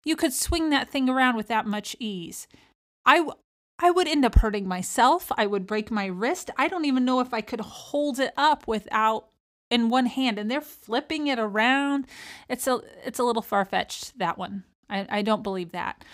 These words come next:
I mean, I can't even really pick up a bowling ball, and that's shaped to, you know, fit your hand, and it has the finger holes in it, so it should fit comfortably. I can't even do that, though. So maybe,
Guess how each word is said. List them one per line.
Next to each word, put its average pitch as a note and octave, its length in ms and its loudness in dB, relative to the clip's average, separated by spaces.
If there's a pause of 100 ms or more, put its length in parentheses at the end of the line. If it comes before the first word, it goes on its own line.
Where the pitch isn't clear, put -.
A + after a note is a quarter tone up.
(160)
I B3 60 -4
mean, C4+ 140 4
I F4+ 140 4
can't D#4 240 0
even G#3+ 220 0
really G#3 220 0
pick G3 220 -10
up E3+ 120 -8
a F3 60 -10
bowling E3+ 440 -8
ball, F3+ 360 -2
and C4 140 0
that's - 520 -2
shaped A#3+ 380 -4
to, F#3+ 240 -2
you A3 100 -2
know, F#3+ 140 -2
fit - 320 -2
your A#3 160 -2
hand, A3+ 300 0
and G#3+ 100 -4
it G#3 40 -8
has A#3+ 280 0
the A3 100 -4
finger B3 380 0
holes A#3+ 300 -2
in A#3 100 0
it, A3+ 140 -4
so F#3+ 160 -2
it - 100 -6
should A#3 240 -6
fit - 240 -8
comfortably. A3+ 580 -4 (380)
I C4+ 40 -12
can't B3+ 180 2
even G#3 160 -2
do F3+ 160 -2
that, E3+ 240 -2
though. E3+ 140 -4
So A#3 180 -4
maybe, E4+ 460 0